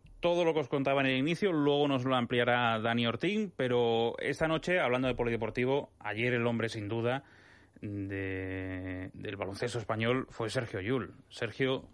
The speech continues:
eh, comunicó la renovación por seis años en el Real Madrid, eh, se queda ganando un auténtico dineral en el conjunto blanco, diciendo no a la N B A, y desde luego los aficionados seguro al baloncesto, no solo del Real Madrid, sino al baloncesto español,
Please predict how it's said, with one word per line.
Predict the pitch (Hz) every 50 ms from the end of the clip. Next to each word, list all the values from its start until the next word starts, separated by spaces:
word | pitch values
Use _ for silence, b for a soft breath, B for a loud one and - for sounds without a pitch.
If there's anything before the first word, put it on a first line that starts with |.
| - - 113
eh, | 113 110 107 104 -
comunicó | - 127 120 120 117 110 110 104 - 131 131 131 127
la | 123 123 120 120 117
renovación | 110 117 127 123 123 117 117 117 - - 135 135 123 113
por | - 117 110 110 110 110 110 107 107 107 - - -
seis | - - - 131 120 127
años | 123 120 117 110
en | 120 117
el | 113 113 110 110
Real | 113 117 113 113 113
Madrid, | 113 110 120 143 165 208 B B B B B B B B B B B B B _ -
eh, | - 104 98 98 95 98 95 101 -
se | - - 131 117 107
queda | - 131 135 139 135 131 127 123
ganando | 110 113 113 117 123 123 120 117
un | 113
auténtico | 113 - 123 120 127 120 - 120
dineral | 117 120 120 120 120 127 139 143 -
en | 127 117
el | 113
conjunto | - 117 117 - 131 123 120 - 123 117 117 113 113 113
blanco, | 120 127 131 135 120
diciendo | 113 113 - 139 135 135 127 123
no | 123 135 135 127 131 B B B B B B B B B
a | 113 113
la | 113 113 117 120
N | 123 123
B | 123 131 139 156
A, | 165 180 - -
y | - 143 117 104
desde | 107 101 104 113
luego | 107 110 120 120 127 135 147
los | 143 127 107
aficionados | 117 110 - 113 - 120 110 113 117 120 120 120 110 - - - - -
seguro | - - 123 113 113 123 123 123 113 110 110
al | 110 110 107
baloncesto, | 110 107 107 107 - 131 - - 123
no | - 156 185 175
solo | - 156 135
del | 120 107
Real | 104 101 98
Madrid, | 98 110 123 123
sino | - 113 104
al | 98
baloncesto | 98 98 120 117 - 120
español, | 110 - - - 110 110 120 131 135